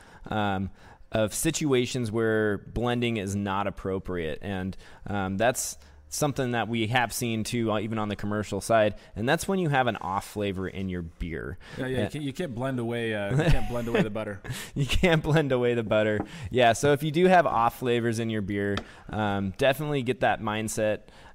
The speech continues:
Speaker 1: um, out that, "Well, I can just blend it with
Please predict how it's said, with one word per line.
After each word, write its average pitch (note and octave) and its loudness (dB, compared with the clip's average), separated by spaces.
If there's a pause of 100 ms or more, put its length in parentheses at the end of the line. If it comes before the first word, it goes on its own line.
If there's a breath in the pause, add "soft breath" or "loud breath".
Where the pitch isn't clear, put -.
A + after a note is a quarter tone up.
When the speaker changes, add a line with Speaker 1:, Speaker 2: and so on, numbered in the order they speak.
Speaker 1:
um, F#2 -6 (120)
out A#2 0 (100)
that, G#2 0 (220)
"Well, C#3 6
I B2 0
can B2 -6
just A#2 -6
blend B2 0
it A#2 0
with A2+ 0